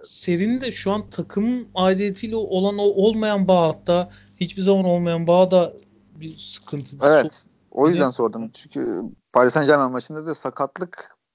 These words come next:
Speaker 2: dediği pozisyonda bilmiyorum. Yani belki gerçekten vardır bir şey ama
Speaker 1: O vardır, vardır ya.
Speaker 2: çok ucuz bir sakatlık gibi geldi yani. O zaman da fiziki olarak çok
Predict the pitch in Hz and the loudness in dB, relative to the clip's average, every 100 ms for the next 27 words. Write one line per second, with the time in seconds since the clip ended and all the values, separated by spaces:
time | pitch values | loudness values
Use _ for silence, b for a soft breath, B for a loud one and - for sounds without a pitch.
0 | _ 139 139 143 147 147 143 - 160 156 | _ -10 -4 -2 -2 -2 -4 -4 -8 -4
1 | 180 180 - 156 156 127 101 117 107 110 | -2 -2 -4 -6 -4 -4 -6 -6 -6 -4
2 | 120 127 127 123 120 120 110 107 110 107 | -4 -2 -2 -2 -6 -8 -8 -8 -10 -16
3 | - 156 190 147 139 151 139 117 120 110 | -12 -10 -4 -4 0 -2 -2 -8 -6 -8
4 | - 98 101 101 _ b b _ _ _ | -10 -18 -18 -20 _ b b _ _ _
5 | _ _ _ _ _ - - 170 170 - | _ _ _ _ _ -20 0 0 0 -2
6 | 160 139 135 127 123 139 131 120 127 - | 0 0 0 -2 0 2 2 0 -4 -4
7 | 123 120 113 113 113 107 117 117 117 147 | -2 2 2 0 -2 -2 -2 -2 -4 -6
8 | 147 127 127 127 131 131 147 - 139 - | -6 -8 -6 0 2 2 2 -2 -4 -6